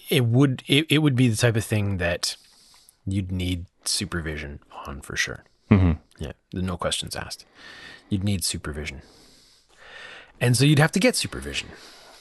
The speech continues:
Speaker 1: What else do you do, right?
Speaker 2: Yeah.
Speaker 1: Yeah. Not the end of the world.
Speaker 2: Not
Speaker 1: Um,
Speaker 2: the end of the world. I just,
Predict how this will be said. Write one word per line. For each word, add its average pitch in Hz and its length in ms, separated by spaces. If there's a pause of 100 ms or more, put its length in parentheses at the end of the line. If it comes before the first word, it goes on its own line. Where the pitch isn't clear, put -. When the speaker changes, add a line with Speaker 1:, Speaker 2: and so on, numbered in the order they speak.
(180)
Speaker 1:
What 123 240
else 120 120
do - 100
you 123 120
do, 76 80
right? 101 180 (160)
Speaker 2:
Yeah. 87 220 (580)
Speaker 1:
Yeah. 78 140 (1500)
Not 98 160
the 101 80
end 90 80
of 87 60
the 82 60
world. 73 260 (1120)
Speaker 2:
Not 95 280
Speaker 1:
Um, 160 140
Speaker 2:
the 117 120
end 101 140
of 90 60
the 85 60
world. 82 280
I 85 120
just, - 360